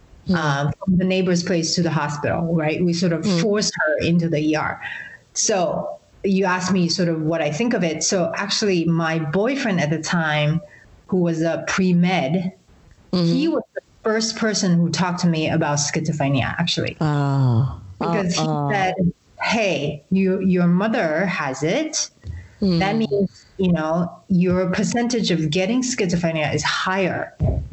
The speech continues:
Speaker 2: So
Speaker 1: Mm-hmm,
Speaker 2: you
Speaker 1: mm-hmm.
Speaker 2: have to sort of take care of yourself and prepare for that because it might happen to you." And he was
Speaker 1: Ah.
Speaker 2: obviously very smart and,
Speaker 1: Uh-huh.
Speaker 2: you know, obviously, you know, he, he always knew he wanted to be a doctor.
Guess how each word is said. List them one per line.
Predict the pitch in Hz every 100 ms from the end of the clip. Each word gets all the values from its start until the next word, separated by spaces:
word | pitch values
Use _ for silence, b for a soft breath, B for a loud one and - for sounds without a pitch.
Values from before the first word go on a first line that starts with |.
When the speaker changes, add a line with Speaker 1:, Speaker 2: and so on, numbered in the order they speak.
| - - -
Speaker 2:
So | - 196 170
Speaker 1:
Mm-hmm, | 160 165 165
Speaker 2:
you | 170 160
Speaker 1:
mm-hmm. | 160
Speaker 2:
have | 185 185 -
to | 202 175
sort | 185 170
of | 165 -
take | - 233 180
care | 226 196
of | 170
yourself | 165 170 156 156
and | 151 151
prepare | - 175 170 226 277
for | 277 175
that | 156 139 147 - B B B -
because | 180 175
it | 175
might | 170 156
happen | 151 170 151
to | 147
you." | 156 151 - - _ B B B B _
And | 220 220
he | 320
was | 440 202
Speaker 1:
Ah. | 190
Speaker 2:
obviously | 381 180 180 180
very | 165 175 175
smart | 170 - 139 170 262 - - _ _
and, | 180 175 170
Speaker 1:
Uh-huh. | 170 165
Speaker 2:
you |
know, | 175 156 - _ _ _ 175
obviously, | 165 165 170 - 165 156 151 160 165
you | 190 175
know, |
he, | 170 160 156
he | 175 180
always | 180 180 175
knew | 170 170 170 170
he | 165 170
wanted | 165 160 160 165
to |
be | 151 151
a |
doctor. | 143 139 143 190 285 B